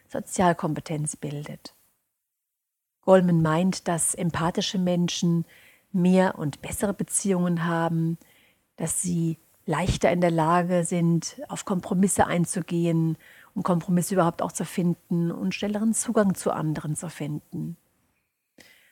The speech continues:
Bestätigt wird das Ganze durch zahlreiche Ergebnisse aus der Hirnforschung.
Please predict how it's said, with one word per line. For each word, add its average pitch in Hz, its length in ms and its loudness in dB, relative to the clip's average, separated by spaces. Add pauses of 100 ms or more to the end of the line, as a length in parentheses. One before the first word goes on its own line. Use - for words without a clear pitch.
(140)
Bestätigt - 500 -2
wird 180 80 -4
das 170 140 2
Ganze 170 400 0
durch 165 300 -6
zahlreiche 185 640 0
Ergebnisse 180 560 -2
aus 185 100 -4
der 220 120 -2
Hirnforschung. 143 880 -2